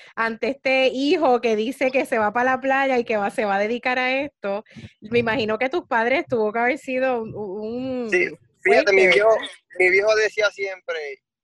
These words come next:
Speaker 2: "Yo corrí el mundo entero", esa palabra así como de gente de antes, "Yo corrí el mundo entero". Bueno, él me decía, "Pichón, pichón, tira para adelante y vamos",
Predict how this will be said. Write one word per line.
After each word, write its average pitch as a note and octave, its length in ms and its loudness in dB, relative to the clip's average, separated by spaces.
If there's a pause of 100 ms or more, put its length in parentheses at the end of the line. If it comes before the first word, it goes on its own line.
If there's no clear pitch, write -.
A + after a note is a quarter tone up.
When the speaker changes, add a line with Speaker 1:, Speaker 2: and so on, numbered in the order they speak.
(100)
Speaker 2:
"Yo A#3 160 -6
corrí A3 260 -6
el A3 80 -8
mundo G#3+ 300 -10
entero", B3+ 640 -6
esa G#3+ 160 -18
palabra G3+ 320 -10
así G3 140 -16
como F#3+ 200 -18
de F3+ 80 -10
gente F#3+ 280 -16
de F#3 100 -8
antes, G3+ 200 -10
"Yo G3 100 -10
corrí G#3 160 -12
el G#3 60 -12
mundo G3+ 200 -14
entero". A#3+ 560 -8 (600)
Bueno, A3 440 -6 (560)
él E3 100 -10
me F#3 60 -8
decía, F#3+ 180 -8
"Pichón, F#3 340 -12
pichón, A#3 380 -6 (760)
tira G#3+ 240 -2
para G#3+ 260 -4
adelante A#3+ 260 -8
y G#3 40 -2
vamos", G3 240 -8